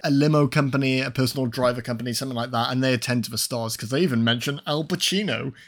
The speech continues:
And we roll straight into another flashback because, of course, we do. And the kids are now all going back to the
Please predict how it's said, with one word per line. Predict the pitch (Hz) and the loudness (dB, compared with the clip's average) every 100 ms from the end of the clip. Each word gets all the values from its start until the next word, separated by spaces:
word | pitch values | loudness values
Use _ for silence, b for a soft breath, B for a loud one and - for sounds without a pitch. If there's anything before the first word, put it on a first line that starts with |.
| b - | b -6
And | 123 | -2
we | 135 | 0
roll | 135 120 113 | 2 0 -2
straight | - 165 143 | -2 -2 -2
into | 123 110 | -2 0
another | 113 113 110 | 0 0 -2
flashback | - 120 113 - 143 - | -4 -4 -4 -6 -6 -8
because, | 123 110 110 | -18 -14 -14
of | - | -8
course, | 139 143 - | -4 -4 -4
we | 135 | -4
do. | 139 135 123 - 120 | -4 -4 -6 -8 -6
And | 117 110 | -4 -4
the | 120 | -6
kids | - 190 165 135 | 0 0 2 -4
are | - 127 | -4 -2
now | 123 120 127 | -2 -2 -4
all | 120 117 | -4 -4
going | 113 107 107 | -4 -6 -6
back | 110 110 - | -4 -6 -8
to | 110 | -12
the | 123 | -10